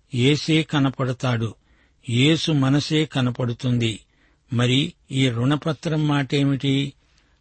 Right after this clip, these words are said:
మన మీద రుణముగా, మనకు విరోధముగా ఉన్న పత్రమిది. అవన్నీ రాతరూపకమైన ఆజ్ఞలు. ఆయన దాని మీది చేవ్రాతను తుడిచివేశాడు. మన ప్రాచీన స్వభావం సిలువ వేయబడింది.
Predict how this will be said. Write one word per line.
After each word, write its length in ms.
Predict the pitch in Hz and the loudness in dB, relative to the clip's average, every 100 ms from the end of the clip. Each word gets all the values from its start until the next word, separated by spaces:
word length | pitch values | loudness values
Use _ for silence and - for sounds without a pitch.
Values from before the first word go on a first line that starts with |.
| _ 120 | _ 0
మన 180 | 123 | 2
మీద 360 | 123 123 156 156 | 4 4 4 2
రుణముగా, 920 | 143 - 120 123 143 156 160 151 151 | -2 -4 -2 2 4 4 2 2 2
మనకు 420 | 156 139 139 - | 2 2 2 0
విరోధముగా 840 | 123 123 143 156 131 156 151 143 139 | -2 0 0 0 0 0 0 0 0
ఉన్న 300 | 131 135 131 | 0 0 -2
పత్రమిది. 840 | - 139 - 135 131 127 123 107 _ _ _ _ _ _ _ | -2 -6 -4 -2 0 2 0 -2 _ _ _ _ _ _ _
అవన్నీ 600 | 127 131 139 151 151 165 | -2 2 2 4 4 2
రాతరూపకమైన 1200 | 165 123 131 139 147 147 139 151 - 139 135 127 120 | 0 0 0 0 -2 -2 -2 -6 -2 0 2 0 -2
ఆజ్ఞలు. 520 | 120 127 123 131 113 - _ _ _ _ _ 117 | -2 0 2 2 0 -4 _ _ _ _ _ -4
ఆయన 380 | 127 147 151 | 0 2 2
దాని 340 | 147 131 131 131 | 0 0 0 2
మీది 380 | 131 156 156 139 - | 0 0 -2 -2 -2
చేవ్రాతను 800 | 139 151 151 147 135 127 131 147 | 0 0 0 0 0 0 0 0
తుడిచివేశాడు. 1000 | - 135 139 170 151 135 - 127 123 117 - _ _ _ _ _ - | -2 -2 -2 -2 0 0 0 0 0 -2 -4 _ _ _ _ _ -2
మన 160 | 123 | 0
ప్రాచీన 720 | 120 - 123 139 139 170 160 156 | 0 0 0 0 0 0 0 0
స్వభావం 680 | - 131 120 120 143 135 139 | -2 -2 0 0 2 2 0
సిలువ 420 | 147 - 139 151 | 0 -2 0 2
వేయబడింది. 840 | 151 147 147 131 135 139 143 127 | 2 2 2 0 0 2 2 0